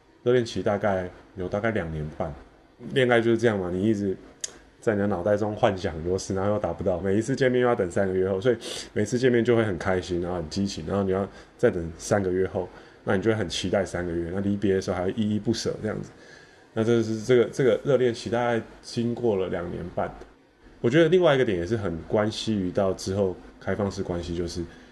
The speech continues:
我们在交往的这段远距离过程中，其实前期是会吵架，如果对方啊，想要出去玩啊，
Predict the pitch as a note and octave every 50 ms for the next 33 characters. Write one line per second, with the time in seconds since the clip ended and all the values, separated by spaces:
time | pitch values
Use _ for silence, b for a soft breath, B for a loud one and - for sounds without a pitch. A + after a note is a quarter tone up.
0 | B B B B B B B - - - - - - - G2+ G2+ G#2 G#2+ G#2+ G#2
1 | G2+ G2+ - D3+ C#3+ C3 - - - B2 B2+ B2+ B2 G#2+ F#2 F#2 E2+ D#2+ F2+ E2+
2 | E2+ E2+ - - - - - B2+ A#2 A#2 A#2+ A2 G2+ F#2+ E2+ D#2+ D#2 G#2+ G#2+ F2+
3 | F2 D#2+ - A2 G2+ F#2 - F2+ D#2 D#2+ - - F2+ E2+ E2 D#2+ - - - -
4 | - - - - - - - - F3 F#3 F3+ - - - A#2+ D3 D3 - A#2 A2+
5 | - - - B2 G#2+ - - - F2 E2 D#2+ D2+ - G#2 G2+ F2+ E2+ E2 - -
6 | - - - - _ _ _ - - A2+ A2+ B2 B2 A2 G2 - - B2 A2+ A2
7 | - G#2 G2+ G2+ G2 F#2 F2+ F#2 F2+ - G2+ F2 G2 G2 - - - - A2+ G#2
8 | F#2 E2+ D#2+ D#2+ E2 E2 D#2+ D#2 D2+